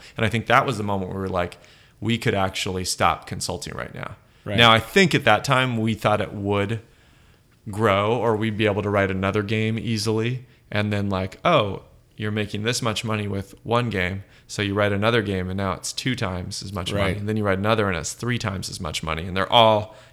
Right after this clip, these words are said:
Speaker 1: you're making money from all of them at the same time.
Speaker 2: Right.
Speaker 1: But we haven't been, it, it hasn't worked like that for us.
Speaker 2: Right.
Speaker 1: For one, pretty much the tennis series has been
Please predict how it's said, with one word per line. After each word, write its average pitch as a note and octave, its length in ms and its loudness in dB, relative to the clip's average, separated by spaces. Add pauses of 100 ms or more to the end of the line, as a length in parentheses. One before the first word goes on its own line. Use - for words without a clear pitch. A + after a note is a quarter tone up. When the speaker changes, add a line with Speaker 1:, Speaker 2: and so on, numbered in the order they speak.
Speaker 1:
you're A2 100 -2
making A2 240 0
money G#2+ 160 -2
from F#2+ 200 -8
all G#2 220 0
of G2 120 -2
them F2+ 120 -4
at F2 80 -8
the - 80 -8
same F2+ 280 -2
time. F#2 380 -6 (220)
Speaker 2:
Right. G2+ 240 -6
Speaker 1:
But F#2+ 320 2 (240)
we A#2+ 380 4
haven't G#2 340 0
been, G2+ 140 -6
it, G2+ 300 -8 (640)
it A#2 120 -4
hasn't A2 360 2
worked G2+ 220 -8
like - 160 -4
that - 200 -6
for - 120 -4
us. - 360 -6 (100)
Speaker 2:
Right. F#2+ 160 -8
Speaker 1:
For A2 100 0
one, A2+ 540 0 (1400)
pretty F3 360 4
much - 460 0
the A2+ 100 -2
tennis A#2+ 380 0
series G2 500 -2
has G2 200 -6
been G2 440 -4